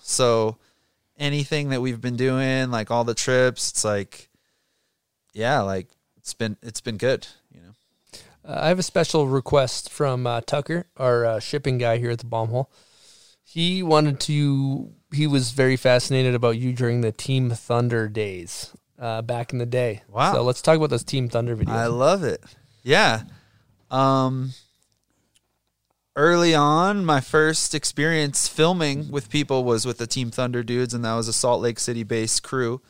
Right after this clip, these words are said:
Speaker 1: uh, out of here. It was, like, Will Tuddenham.
Speaker 2: Kinda like Junior Bacon Kids Now.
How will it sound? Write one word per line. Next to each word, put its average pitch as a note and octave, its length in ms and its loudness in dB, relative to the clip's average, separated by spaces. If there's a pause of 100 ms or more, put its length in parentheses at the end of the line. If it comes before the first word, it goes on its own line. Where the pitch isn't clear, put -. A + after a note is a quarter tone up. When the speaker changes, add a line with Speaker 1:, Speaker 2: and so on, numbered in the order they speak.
(460)
Speaker 1:
uh, A2+ 340 0
out A2+ 160 0
of G2+ 100 -8
here. A#2+ 380 -2
It - 20 2
was, A2+ 140 -4
like, G#2 280 -4 (420)
Will A#2 280 0
Tuddenham. A#2+ 840 -2
Speaker 2:
Kinda G3 120 2
like F3+ 120 2
Junior D3+ 300 2
Bacon C#3 320 4
Kids A#2+ 280 0
Now. G#2+ 220 -4